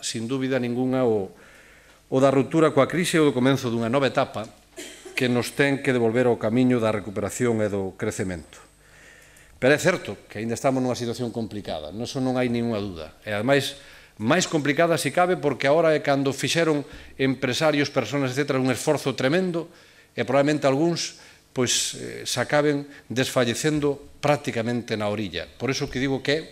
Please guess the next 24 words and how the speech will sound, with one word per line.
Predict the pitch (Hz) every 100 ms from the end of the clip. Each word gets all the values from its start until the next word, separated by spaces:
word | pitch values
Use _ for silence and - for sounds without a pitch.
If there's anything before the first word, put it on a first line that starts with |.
| - -
o | 127
momento | 123 147 143 135
máis | 127 175 151 -
complicado | - 117 - 107 123 110
todavía, | - 107 110 117 113 - - - -
quizás, | 113 - 123 - - - - -
neste | 123 143 -
momento. | 110 90 85 78 - _ - - - - - 139
Pero, |
malia | 151 180 180
todo, | 214 202
podemos, | 165 180 185 165 - -
eh, | 135 123 113 - -
rematar | 120 135 131 135 - 123 - - - - -
este | 143 - 147
ano | 160 165 151
e | 131 120
encarar | 113 127 151 143 92 - - -
o | 120
que | 127
ven | 135 156 143
con | 120
máis | 131 160 156 - - -
optimismo | 170 175 135 131 139 - 135